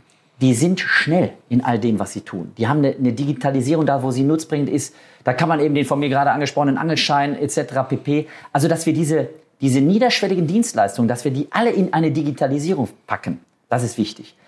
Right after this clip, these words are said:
Warum funktioniert das in Deutschland nicht, kann man jetzt ja fragen. Das liegt nicht an der Kommune, ich will das ganz klar sagen. Sondern wir haben, und das ist auch nicht verkehrt, muss ich auch betonen,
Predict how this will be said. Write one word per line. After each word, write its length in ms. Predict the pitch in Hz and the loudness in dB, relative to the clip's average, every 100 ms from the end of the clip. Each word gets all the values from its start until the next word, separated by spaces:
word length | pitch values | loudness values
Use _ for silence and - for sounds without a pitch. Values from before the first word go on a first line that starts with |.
| _ | _
Warum 180 | - 185 | 2 4
funktioniert 400 | - 220 196 196 | 4 2 2 2
das 100 | 196 | 2
in 80 | 175 | 2
Deutschland 340 | 185 233 170 | 2 2 0
nicht, 120 | 165 - | 0 0
kann 100 | 127 | 0
man 120 | 107 | 2
jetzt 160 | 101 | 0
ja 80 | - | -2
fragen. 260 | - 104 180 | -2 0 0
Das 160 | 135 | 2
liegt 240 | 139 202 - | 2 0 2
nicht 220 | 175 151 | 0 2
an 120 | 156 | 0
der 120 | 190 | 0
Kommune, 460 | 185 196 196 233 180 | 0 0 0 0 2
ich 120 | 104 | 2
will 80 | 156 | 0
das 180 | 139 127 | -2 0
ganz 220 | 135 151 | -4 -4
klar 220 | - 151 | -2 -2
sagen. 340 | 147 170 92 - - - - - | 0 -2 -4 -10 -20 -20 -20 -8
Sondern 280 | - 156 151 | 0 2 4
wir 200 | 147 143 | 2 2
haben, 280 | 175 208 202 | 2 2 2
und 120 | 160 | 2
das 120 | 165 | 0
ist 140 | 180 | 0
auch 140 | - 165 | 0 2
nicht 200 | 175 - | 0 -2
verkehrt, 580 | - 175 180 107 - - _ _ - | -4 -2 0 -2 -4 -16 _ _ -4
muss 160 | 107 | 0
ich 120 | 123 | 2
auch 140 | 147 170 | 2 2
betonen, 380 | 113 - 80 | -2 -4 -6